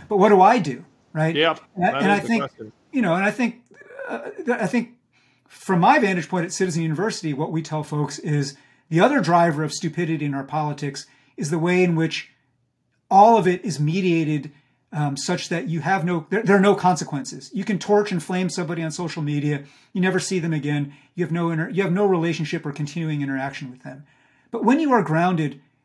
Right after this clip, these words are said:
Speaker 1: in a web of relationship and obligation, in place, rooted in a community, and you're gonna keep on seeing people over and over again,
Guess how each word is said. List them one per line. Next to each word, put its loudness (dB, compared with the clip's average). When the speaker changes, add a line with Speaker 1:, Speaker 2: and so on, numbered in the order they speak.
Speaker 1:
in -2
a 0
web 0
of -2
relationship -4
and -4
obligation, -8
in 0
place, -2
rooted 2
in 0
a 0
community, -2
and -2
you're 2
gonna 0
keep -2
on 0
seeing -4
people -4
over 0
and -2
over -4
again, -10